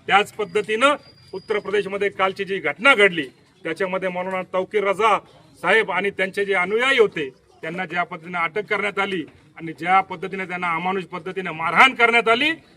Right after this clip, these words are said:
त्याचा सुद्धा आम्ही जुन्नरच्या मुस्लिम समाजाच्या वतीने निषेध व्यक्त करतो. त्याचसोबत बाजूचा जिल्हा जो अहमदनगर आहे, त्याचं नाव आता अहिल्यानगर ठेवण्यात आलेलं आहे, त्याच्यामध्ये सुद्धा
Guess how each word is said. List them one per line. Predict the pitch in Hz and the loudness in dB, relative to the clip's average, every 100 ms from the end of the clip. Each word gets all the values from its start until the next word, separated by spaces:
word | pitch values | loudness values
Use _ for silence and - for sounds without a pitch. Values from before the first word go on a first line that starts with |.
| _ _ | _ _
त्याचा | 156 156 170 | -6 -4 -6
सुद्धा | 151 151 156 160 | -8 -8 -4 -4
आम्ही | 160 180 | -6 -10
जुन्नरच्या | 147 160 165 160 | -10 -12 -10 -10
मुस्लिम | 147 156 175 | -12 -10 -10
समाजाच्या | 156 160 160 160 156 | -6 -4 -4 -4 -4
वतीने | 151 165 180 | -4 -6 -8
निषेध | 147 147 247 247 | -8 -4 0 2
व्यक्त | 220 - 185 | 2 0 -6
करतो. | 156 147 - - - _ _ - _ _ - | -6 -8 -14 -18 -20 _ _ -20 _ _ 6
त्याचसोबत | 262 277 269 254 254 240 - _ _ - - | 8 8 4 4 6 4 0 _ _ -18 -2
बाजूचा | 165 196 196 202 | -2 -2 -4 -2
जिल्हा | 202 208 | 0 0
जो | 202 214 | 0 4
अहमदनगर | 185 202 233 220 214 220 | 4 4 2 2 0 0
आहे, | 220 | 0
त्याचं | 214 208 | -2 -4
नाव | 208 202 | -2 0
आता | 190 | 0
अहिल्यानगर | 165 190 220 220 214 | 0 2 2 2 -2
ठेवण्यात | 175 180 196 | 0 0 4
आलेलं | 190 185 190 | 4 4 4
आहे, | 180 180 277 277 - _ _ _ _ - | 4 8 8 6 -6 _ _ _ _ -10
त्याच्यामध्ये | 156 196 180 180 180 | -6 -4 -6 -6 -10
सुद्धा | 160 151 196 220 | -12 -8 0 0